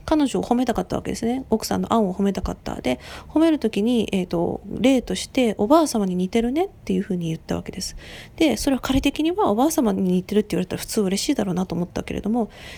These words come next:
実際彼女、アンのおばあさんは嫌なところがあって、アンはそれが大嫌いだったわけですね。だから、それを、えー、知らずに彼が言って、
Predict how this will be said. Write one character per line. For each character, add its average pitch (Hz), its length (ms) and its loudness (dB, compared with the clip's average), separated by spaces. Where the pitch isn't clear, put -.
実 233 60 2
際 269 320 0
彼 277 260 4
女、 185 220 -2
ア 247 100 4
ン 214 160 2
の 240 220 2
お 190 80 0
ば 226 120 4
あ 226 60 2
さ 208 140 -2
ん 180 160 -4
は 220 160 4
嫌 214 100 6
な 226 80 4
と 185 100 -4
こ 175 120 0
ろ 170 80 -2
が 170 80 -4
あ - 20 -2
っ - 40 -8
て、 - 340 -4
ア 240 80 6
ン 240 80 4
は 185 80 0
そ - 100 -4
れ 196 60 0
が 185 80 0
大 247 200 2
嫌 202 120 0
い - 20 -2
だ - 80 -8
っ - 20 -12
た - 120 -6
わ - 20 -8
け - 80 -12
で 208 80 -6
す - 100 -4
ね。 320 180 0
だ 262 80 -2
か 269 100 -6
ら、 294 260 2
そ - 160 0
れ 254 80 4
を、 277 320 4
え 190 640 -4
ー、 - 60 -18
知 - 160 2
ら 214 120 4
ず 220 100 4
に 214 100 2
彼 208 240 2
が 180 80 0
言 165 140 0
っ - 20 -4
て、 190 380 0